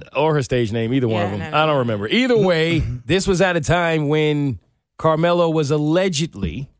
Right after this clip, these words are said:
Speaker 1: still married
Speaker 2: Mm-hmm.
Speaker 1: to Lala, right?
Speaker 2: Mm-hmm.
Speaker 1: But, uh, he was in the bed with this young lady whose name I can't remember at the moment. And she just recently did an interview saying that they were an item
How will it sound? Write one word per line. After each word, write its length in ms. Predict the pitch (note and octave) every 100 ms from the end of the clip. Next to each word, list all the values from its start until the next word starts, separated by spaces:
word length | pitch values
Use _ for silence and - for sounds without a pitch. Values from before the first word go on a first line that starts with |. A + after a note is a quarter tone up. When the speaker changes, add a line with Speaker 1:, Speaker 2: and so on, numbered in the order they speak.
| _ _ _ _ -
Speaker 1:
still 300 | - G#3 G3+
married 520 | G3+ D#3+ E2 C#2 D2 -
Speaker 2:
Mm-hmm. 380 | F3+ F3+ F3+ F3+
Speaker 1:
to 100 | D#3
Lala, 480 | D#3 C#3+ A2 E2+ E2+
right? 300 | B2+ C#3 - -
Speaker 2:
Mm-hmm. 640 | A2 F#2+ F#2+ G#3 A3 B3+ D#4+
Speaker 1:
But, 260 | D3+ D3
uh, 180 | C#3+ C#3
he 220 | C3 D#3+ G3
was 180 | F3+
in 120 | F3 F#3
the 60 |
bed 460 | D#3 C3+ B2+ D3+ F2 -
with 460 | A2+ C#3 C#3 - _ _ _ _ _ _ -
this 260 | C#3+ D#3+
young 180 | D3+ C3+
lady 280 | A#2+ A#2 B2
whose 180 | A#2+ A#2+
name 220 | C3 B2
I 80 | A#2+
can't 240 | B2 A#2+
remember 340 | A#2+ A2+ G2+ G2+
at 100 | F#2+
the 60 |
moment. 380 | F2+ G2 D3+ - _ - - _ _ _ _ -
And 240 | B2+ C#3 C3
she 460 | - A#3+ C4+ G3
just 260 | D3 D#3 - -
recently 420 | D#3 F#3 E3+ D#3+
did 140 | C#3 B2
an 120 | C3
interview 440 | G#3 B2 G2 F#2+ -
saying 360 | - C#3 B2+
that 200 | B2 A2
they 140 | C3+ E3
were 180 | D3
an 80 | B2+ -
item 320 | D#3 F#2